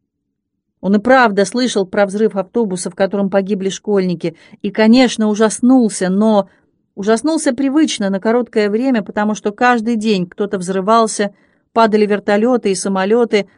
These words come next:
летели с путей поезда, горели поселки, а на южных границах шла стрельба, от которой тоже гибели вместе со взрослыми ребятишки.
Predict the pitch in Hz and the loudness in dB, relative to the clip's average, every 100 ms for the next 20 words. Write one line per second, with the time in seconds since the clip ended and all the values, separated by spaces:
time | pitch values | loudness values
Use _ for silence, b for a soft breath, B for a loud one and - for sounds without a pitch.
0 | b _ - 214 240 277 277 240 233 220 | b _ -4 0 0 0 0 0 -2 -6
1 | 214 233 220 220 208 190 180 233 220 196 | -2 -2 0 -2 -2 -4 0 2 2 0
2 | 208 233 240 220 202 202 254 262 233 214 | -4 -2 -2 -2 -4 -4 -2 -2 -2 -4
3 | 202 _ _ _ _ _ 202 220 220 226 | -4 _ _ _ _ _ 2 4 4 2
4 | 320 247 233 220 226 247 254 226 226 _ | 0 2 0 2 2 2 0 -2 -4 _
5 | _ _ - 233 247 233 226 226 202 208 | _ _ -6 0 0 0 -4 -2 0 2
6 | 196 160 156 _ _ _ _ _ - - | 2 0 -8 _ _ _ _ _ -10 -2
7 | 202 220 247 233 233 269 220 190 175 214 | 0 4 4 4 2 0 2 0 -4 -4
8 | 247 202 196 185 _ _ _ - 175 220 | -4 -2 -4 -4 _ _ _ -12 -2 0
9 | 226 214 214 190 196 226 220 202 196 185 | -2 -2 -2 -2 0 0 0 -4 -4 -8
10 | _ 185 185 185 180 170 156 - - | _ -10 -8 -8 -10 -12 -14 -16 -20